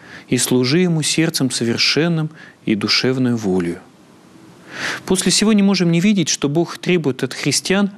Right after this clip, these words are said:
полноты совершенства. Требует, то есть, чтобы мы были совершенны во всех добродетелях.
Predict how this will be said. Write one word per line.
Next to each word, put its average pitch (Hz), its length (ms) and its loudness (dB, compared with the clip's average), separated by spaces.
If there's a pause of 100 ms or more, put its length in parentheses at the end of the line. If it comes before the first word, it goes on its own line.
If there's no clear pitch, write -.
(100)
полноты 127 380 0
совершенства. - 880 -2 (600)
Требует, 175 520 2
то 151 120 0
есть, 139 100 0
чтобы 131 300 0
мы 185 220 2 (260)
были 135 240 2
совершенны 127 720 0
во 110 100 -4
всех - 420 -2
добродетелях. 101 840 -4